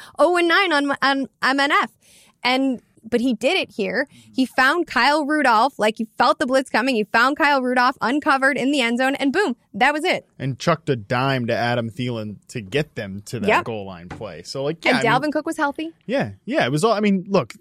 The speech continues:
Speaker 2: this is the thing with Kirk Cousins is, like, he's a g-, good quarterback. Like,
Speaker 1: Yeah.
Speaker 2: he's a great thrower of the football. It's just these, he's just so, so overly narrativized,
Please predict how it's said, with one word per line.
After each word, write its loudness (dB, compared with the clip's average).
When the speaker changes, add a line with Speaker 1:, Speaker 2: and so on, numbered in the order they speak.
Speaker 2:
this -4
is -8
the -8
thing -6
with -8
Kirk -8
Cousins -4
is, -8
like, -4
he's -2
a -2
g-, -4
good 2
quarterback. 0
Like, 0
Speaker 1:
Yeah. -18
Speaker 2:
he's 0
a 0
great -2
thrower 4
of 0
the 0
football. -2
It's -8
just -4
these, -2
he's -6
just -4
so, -4
so 2
overly 0
narrativized, -4